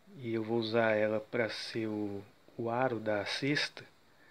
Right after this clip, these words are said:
O aro da cesta de basquete tem quarenta e cinco centímetros. É, essa roda aro vinte tem cinquenta centímetros de circunferência.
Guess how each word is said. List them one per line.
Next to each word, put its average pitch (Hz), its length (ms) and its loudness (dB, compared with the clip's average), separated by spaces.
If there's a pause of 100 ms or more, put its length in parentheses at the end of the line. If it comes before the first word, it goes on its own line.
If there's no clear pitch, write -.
(1400)
O 143 140 -4
aro 147 180 4
da 147 120 2
cesta 139 280 -2
de 147 40 -2
basquete 143 640 0
tem 165 520 -2 (120)
quarenta 156 420 0
e 180 40 -2
cinco - 280 -4
centímetros. 117 880 -2 (1300)
É, 113 580 -2 (880)
essa 135 360 2
roda 127 300 6
aro 127 140 4
vinte 123 420 0
tem 147 480 0 (1160)
cinquenta 135 400 -2
centímetros 107 840 -4 (1300)
de - 140 -14
circunferência. 104 880 -6